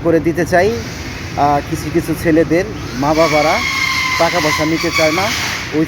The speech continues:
ছেলেদের বদনাম করে। শুধু রিপন যে মা বাবাকে ভাত দেয় না, সেটা না। আসলে এখন যতটুকু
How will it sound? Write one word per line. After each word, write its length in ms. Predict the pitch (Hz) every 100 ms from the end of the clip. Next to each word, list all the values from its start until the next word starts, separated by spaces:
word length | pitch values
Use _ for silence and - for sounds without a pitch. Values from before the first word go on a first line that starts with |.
| -
ছেলেদের 360 | 170 165 160 143
বদনাম 360 | 156 143 151 123
করে। 180 | 113 95 - - -
শুধু 160 | 151
রিপন 440 | 160 190 190 196 175
যে 220 | 170 160
মা 180 | 156 165
বাবাকে 340 | 165 160 156
ভাত 240 | 131 135 143
দেয় 120 | 147
না, 180 | 143 135 135 - - -
সেটা 200 | 160 147
না। 120 | 117 101 - - - - -
আসলে 280 | - 165 170
এখন 300 | 165 170 160
যতটুকু 360 | 175 175 165